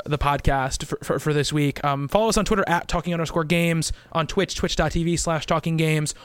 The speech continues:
or on YouTube, youtube dot com slash Talking Games videos. We have a lot of videos still going up. Battlegrounds videos. Hugh did a What is Splatoon two. We've got Dream Daddy videos.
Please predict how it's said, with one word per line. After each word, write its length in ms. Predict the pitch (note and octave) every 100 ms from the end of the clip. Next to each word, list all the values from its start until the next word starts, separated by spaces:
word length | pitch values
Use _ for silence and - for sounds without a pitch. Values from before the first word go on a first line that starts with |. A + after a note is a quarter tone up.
| -
or 160 | - G#3
on 120 | G3
YouTube, 300 | G3 A3 D3
youtube 380 | C#3 G3+ - G3
dot 180 | F#3+ D3+
com 220 | G#3 F3+
slash 240 | - E3
Talking 400 | - F#3+ F#3 F#3
Games 360 | E3 F3 E3+ D#3
videos. 540 | - F#3+ F3+ D#3+ D3+ - - - - -
We 80 | F#3+
have 80 | D#3
a 40 |
lot 160 | E3 F3+
of 60 |
videos 200 | F3+ F#3
still 120 | -
going 220 | F3 F3 F3
up. 220 | F3 - _ _ _ _ _ - C3 -
Battlegrounds 400 | F#3+ F3 F3 D#3+
videos. 400 | F#3 F3+ F3 -
Hugh 180 | - F#3+
did 140 | F#3
a 40 |
What 220 | E3 F3 F3
is 160 | E3
Splatoon 420 | - - F#3+ E3+
two. 240 | - G3+ F#3
We've 100 | F3
got 180 | D#3 -
Dream 240 | D#3+ G#3
Daddy 240 | F#3+ F3 E3+
videos. 500 | E3+ F3 E3 D#3+